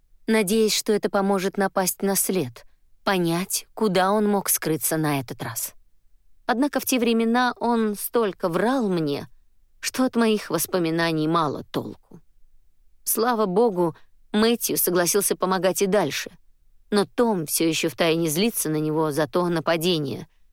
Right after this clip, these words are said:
так что атмосфера остается напряженной. Мы все словно ходим по тонкому льду,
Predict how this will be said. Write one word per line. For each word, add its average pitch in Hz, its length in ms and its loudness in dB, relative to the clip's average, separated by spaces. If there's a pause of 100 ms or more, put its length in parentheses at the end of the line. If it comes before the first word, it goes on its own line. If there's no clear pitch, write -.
(120)
так 233 160 0
что - 160 0
атмосфера 233 560 0
остается 170 720 -2 (180)
напряженной. 147 800 -6 (920)
Мы 185 160 0
все 185 180 0
словно 170 340 0
ходим 180 460 0 (260)
по 165 120 -4
тонкому 160 560 -2
льду, 156 340 -2